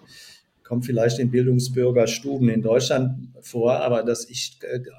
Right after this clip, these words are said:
tatsächlich da auch ein Stück offener wieder geworden bin, diesem, äh, technologischen und sonstigem Fortschritt, den,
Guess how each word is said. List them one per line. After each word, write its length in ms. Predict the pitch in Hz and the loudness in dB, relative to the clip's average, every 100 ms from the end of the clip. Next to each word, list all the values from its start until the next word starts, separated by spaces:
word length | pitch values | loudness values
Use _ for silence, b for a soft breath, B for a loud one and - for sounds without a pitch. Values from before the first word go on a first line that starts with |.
| 127 | -20
tatsächlich 540 | - 131 131 120 147 127 | -10 -8 -4 -4 -4 -6
da 160 | 147 | -4
auch 80 | 147 | -4
ein 60 | 139 | -4
Stück 280 | - 139 - | -6 -6 -4
offener 320 | 131 139 135 | -6 -4 0
wieder 180 | 131 127 | 2 4
geworden 440 | 117 123 131 135 | 4 4 4 4
bin, 320 | 127 135 135 B B B B | 0 0 -2 B B B B
diesem, 640 | 135 127 131 127 123 131 - | 0 2 6 6 6 2 -2
äh, 140 | 123 - - - - | -4 -4 -8 -10 -4
technologischen 1040 | 143 135 135 127 139 139 127 - 127 127 | 0 2 4 6 4 4 -2 -2 0 2
und 180 | 131 123 | 2 2
sonstigem 560 | 123 127 143 127 123 117 | 0 -2 -4 -4 -2 -2
Fortschritt, 480 | 117 202 - 107 - | 0 -2 -2 -6 -6
den, 340 | 104 98 98 | -8 -6 -10